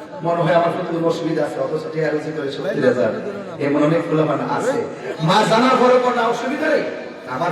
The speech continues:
ফুলা জমাইতেছে, একদিন দিব, ও একদিন দিব, পেয়ে দিবেন বিদেশ থেকে আয়ে। আবার পরে তো গাড়ি থেকে নামার পরে পাঁচটা বাক্স লয়, লওয়ার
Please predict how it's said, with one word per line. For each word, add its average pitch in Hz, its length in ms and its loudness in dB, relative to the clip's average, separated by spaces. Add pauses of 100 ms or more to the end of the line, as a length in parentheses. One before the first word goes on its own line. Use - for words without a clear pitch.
(100)
ফুলা 175 180 0
জমাইতেছে, 165 560 -2
একদিন 151 420 -6
দিব, 160 220 -4 (420)
ও 147 200 2
একদিন 160 360 -2
দিব, 175 360 -4
পেয়ে 185 140 0
দিবেন 185 240 -4
বিদেশ 165 280 -6
থেকে 170 180 -4
আয়ে। 135 680 -2 (220)
আবার 170 320 2 (100)
পরে 170 140 0 (100)
তো 165 60 -8
গাড়ি 160 200 -2
থেকে 156 160 -6
নামার 151 320 -6
পরে 139 120 -2
পাঁচটা 139 320 -4
বাক্স 135 340 -6
লয়, 120 340 -2 (440)
লওয়ার 208 280 6